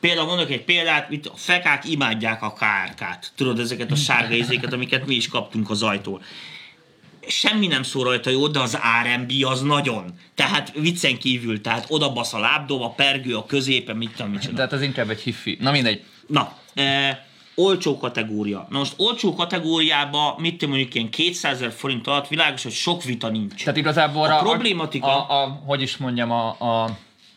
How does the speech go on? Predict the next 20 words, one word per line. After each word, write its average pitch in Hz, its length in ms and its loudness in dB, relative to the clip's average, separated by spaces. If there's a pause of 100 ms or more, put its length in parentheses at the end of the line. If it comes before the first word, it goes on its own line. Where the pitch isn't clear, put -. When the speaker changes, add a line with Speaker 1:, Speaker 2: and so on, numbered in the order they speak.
(280)
Speaker 2:
kevésbé 147 400 2
fájdalmas 127 460 -2
rosszabbat 120 460 -4
válasszuk? 113 720 -2
A, 135 100 -2
Speaker 1:
Igen. 123 220 2
Speaker 2:
a, 131 240 0
a 127 60 -8
téged 131 280 0
akarok 135 400 0
Speaker 1:
I-, 123 100 0
Speaker 2:
így 151 160 -2
Speaker 1:
i-, 151 160 2 (100)
igen, 127 180 2
igen. 135 280 0
Speaker 2:
<laughs> - 200 -6
idézni. 120 100 -2
Speaker 1:
Tehát 135 340 2
azok 175 340 0
azért 170 440 0